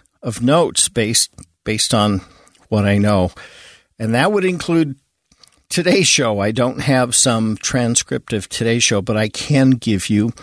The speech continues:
information if you have a question or comment about Isaiah and have interest in some specific aspect of what I'm trying to describe. So let's compare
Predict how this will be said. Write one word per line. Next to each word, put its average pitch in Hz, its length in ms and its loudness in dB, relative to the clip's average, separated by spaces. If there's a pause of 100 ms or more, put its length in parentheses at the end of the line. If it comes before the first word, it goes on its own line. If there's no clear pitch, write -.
(400)
information 113 960 2 (960)
if 120 200 0
you 110 100 2
have 101 120 2
a 92 60 -8
question 107 440 0
or 101 120 -2
comment 101 440 -2
about 98 400 -4
Isaiah 107 640 -2 (640)
and 110 140 0
have 104 340 0
interest 120 540 -2
in 101 160 -4
some 101 280 -2
specific 98 640 -2
aspect 85 640 -4
of 98 240 -10
what 95 160 0
I'm 87 160 -2
trying 80 280 -4
to - 140 -14
describe. - 480 -2 (600)
So 139 480 4 (640)
let's 143 340 -2
compare 143 800 0